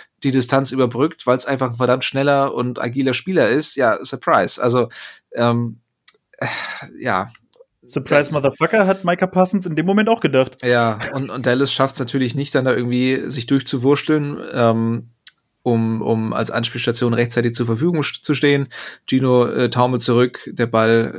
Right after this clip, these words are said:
Speaker 1: äh, kommt nicht an, trudelt vor sich hin und das Spiel ist vorbei. Also, äh, unter allen Plays, die die Seahawks da hätten sich irgendwie auswählen können, war das, glaub ich, ähm,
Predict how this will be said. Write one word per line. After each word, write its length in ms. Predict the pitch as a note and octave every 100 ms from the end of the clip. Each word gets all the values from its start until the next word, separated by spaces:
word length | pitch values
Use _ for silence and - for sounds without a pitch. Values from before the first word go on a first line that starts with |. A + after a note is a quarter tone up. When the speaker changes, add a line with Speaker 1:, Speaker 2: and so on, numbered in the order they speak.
| A2+ A2
Speaker 1:
äh, 40 |
kommt 240 | - A2+
nicht 200 | G#2+ A2+
an, 400 | G#2+ A2 A2 A2+ -
trudelt 360 | - A2+ A2+
vor 160 | - A2+
sich 180 | - G#2+
hin 220 | G#2+ G#2+
und 100 | G#2+
das 80 | G#2+
Spiel 220 | - -
ist 120 | A#2
vorbei. 400 | A#2+ A2+ A2+ -
Also, 300 | A#2 A2+ G#2+ - - - - _ _
äh, 80 | -
unter 260 | B2 C3 A2
allen 180 | B2+
Plays, 360 | B2 B2+ B2 B2
die 80 | A#2+
die 80 | A#2+
Seahawks 420 | - B2 A2+ A#2+ A2
da 100 | A2
hätten 300 | A2+ A#2+ G#2+
sich 200 | A2 B2
irgendwie 200 | A2+ A2
auswählen 460 | A2+ A2 A2+ G#2+
können, 240 | - A2 A2
war 100 | G#2+
das, 160 | A2
glaub 220 | - G#2+
ich, 320 | A#2 - - _
ähm, 380 | G#2 G2+ G#2